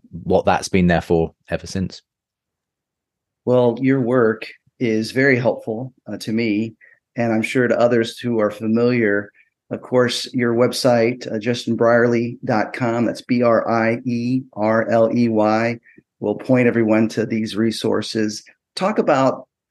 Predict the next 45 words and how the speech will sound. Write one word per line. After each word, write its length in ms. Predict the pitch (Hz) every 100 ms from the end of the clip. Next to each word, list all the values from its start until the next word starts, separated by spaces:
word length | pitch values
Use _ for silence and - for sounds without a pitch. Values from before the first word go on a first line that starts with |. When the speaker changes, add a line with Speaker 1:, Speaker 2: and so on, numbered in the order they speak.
| _ _ _ _ _
Speaker 2:
what 280 | 113 135 160
you've 160 | 139 113
learned 340 | 120 127 123
over 220 | 113 101
these 340 | 104 98 95 92
years. 560 | 95 95 95 104 - - _ _ _ _ _
I 60 |
mean, 140 | 127 127
you 100 | 131
even 220 | 135 127
have 180 | 123 113
a 60 |
great 300 | 101 113 113 - _ _
subtitle 600 | - - 120 - 113 107
for 160 | - 104
your 120 | 95
book, 300 | 95 127 123
Unbelievable, 840 | 110 104 101 101 92 107 101 104 - _ _ _ -
Why 300 | 98 110 117
After 240 | 113 110
Talking 360 | - 113 113 107
with 120 | 101
Atheists 460 | 107 110 110 110
for 380 | - 104 101 98 - -
ten 200 | 131 117
Years, 240 | 117 110
I'm 100 | 110
Still 220 | - 120
a 60 | 110
Christian. 640 | - 120 - 107 117 113 -
I, 60 |
I 200 | 120 143
would 140 | 156 190
love 220 | 185 180
to 80 | 175
Speaker 1:
Yeah. 60 |
Speaker 2:
know, 180 | 143 135
what 180 | 131 151
are 60 |
some 160 | 151 165
of 80 | -
the 80 | 131
things 240 | 135 120
you've 180 | 123 110
learned 520 | 117 131 139 117 107